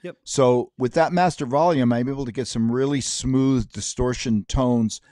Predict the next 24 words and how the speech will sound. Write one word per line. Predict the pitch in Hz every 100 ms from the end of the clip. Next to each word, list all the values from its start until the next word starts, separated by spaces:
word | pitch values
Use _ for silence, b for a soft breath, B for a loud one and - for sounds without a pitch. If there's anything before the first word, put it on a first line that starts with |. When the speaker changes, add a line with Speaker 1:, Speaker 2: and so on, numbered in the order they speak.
| b
Speaker 2:
without | 135 127 202
really | 165 180 156
having | 156 135
to | 117
crank | - 139 135 135
up | 120 -
all | 110 131 127 117
that | 117 98
loud. | 90 107 104 80 71 - _ _ -
I |
mean, | 123 139
you | 143
have | 147 190 180
to, | 151 113 _ _ _ _ -
you | 123
have | 160 208 196
to |
get | 143 143
the | 120
tubes, | - 156 143 110 - - _ _ _ _ -
the | -
power | 139 139 123
tubes | - 113 -
hot, | - 147 139 95 - _